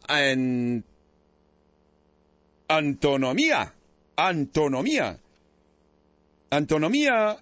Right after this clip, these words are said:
eh, es algo que parece que se contradice entre dos verdades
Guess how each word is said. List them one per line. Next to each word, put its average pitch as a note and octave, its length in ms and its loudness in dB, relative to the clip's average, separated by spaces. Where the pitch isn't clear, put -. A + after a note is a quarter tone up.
eh, D#3 220 -4
es A3+ 240 0
algo A3+ 320 2
que F#3 160 0
parece F3+ 440 0
que E3+ 120 0
se D3 180 -2
contradice D#3+ 840 0
entre D3 600 2
dos C#3+ 560 0
verdades F#3+ 1400 -2